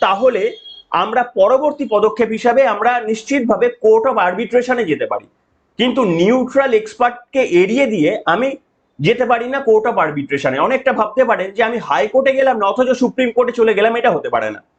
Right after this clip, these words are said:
তো ভারত রাজি হয়েছিল অনেকদিন আগেই, দু হাজার পনেরোতে, যে আমি নিউট্রাল এক্সপার্টের কাছে যাওয়ার, এবং নিউট্রাল এক্সপার্ট যিনি ছিলেন,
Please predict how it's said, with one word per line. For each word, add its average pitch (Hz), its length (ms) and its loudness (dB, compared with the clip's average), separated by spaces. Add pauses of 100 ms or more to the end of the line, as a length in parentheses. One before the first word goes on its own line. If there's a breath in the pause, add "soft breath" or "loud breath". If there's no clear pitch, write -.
(760)
তো 208 100 2
ভারত 190 440 -2
রাজি 220 300 0
হয়েছিল 247 400 2
অনেকদিন 226 400 -2
আগেই, 226 200 -2
দু 196 140 -2
হাজার 214 300 2
পনেরোতে, 220 400 2
যে 247 100 0
আমি 220 320 -4 (260)
নিউট্রাল 254 720 2 (240)
এক্সপার্টের 214 520 -2
কাছে 233 200 -2
যাওয়ার, 131 360 0
এবং 202 260 0
নিউট্রাল 240 460 0
এক্সপার্ট 240 440 -2
যিনি 240 180 -4
ছিলেন, 214 420 0